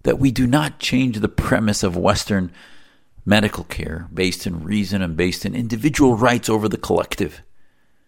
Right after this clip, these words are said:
Yes, individual. How can you say that in today's, in this pandemic about individual rights over the collective? Well, what I'm talking about is at the bedside. Just as we had the arguments that,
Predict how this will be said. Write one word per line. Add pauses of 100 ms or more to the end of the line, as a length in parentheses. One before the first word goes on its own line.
(540)
Yes,
individual.
How
can
you
say
that
in
today's, (360)
in
this
pandemic
about
individual
rights
over
the
collective?
Well, (1080)
what
I'm
talking
about
is
at
the
bedside. (680)
Just
as
we
had
the
arguments
that,